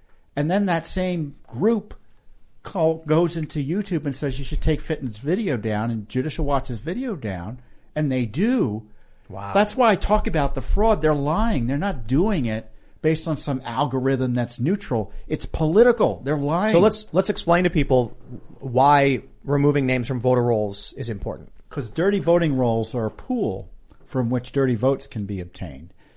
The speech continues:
Speaker 1: And the courts have found, again, you don't need to prove fraud, but if you've got a system in place that, uh, that kind of breaks confidence in this, in voting, there's a state interest in ensuring confidence in elections. And that's why federal law requires that states take reasonable steps to clean up the rolls.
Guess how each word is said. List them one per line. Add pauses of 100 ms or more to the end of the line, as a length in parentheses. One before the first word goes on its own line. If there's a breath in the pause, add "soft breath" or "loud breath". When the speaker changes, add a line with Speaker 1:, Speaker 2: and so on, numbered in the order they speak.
(200)
Speaker 1:
And
the
courts
have
found,
again,
you
don't
need
to
prove
fraud, (280 soft breath)
but
if
you've
got
a
system
in
place (220 soft breath)
that, (180)
uh,
that
kind
of
breaks
confidence
in
this,
in
voting, (400 soft breath)
there's
a
state
interest
in
ensuring
confidence
in
elections. (360 soft breath)
And
that's
why
federal
law
requires
that
states
take
reasonable
steps
to
clean
up
the
rolls.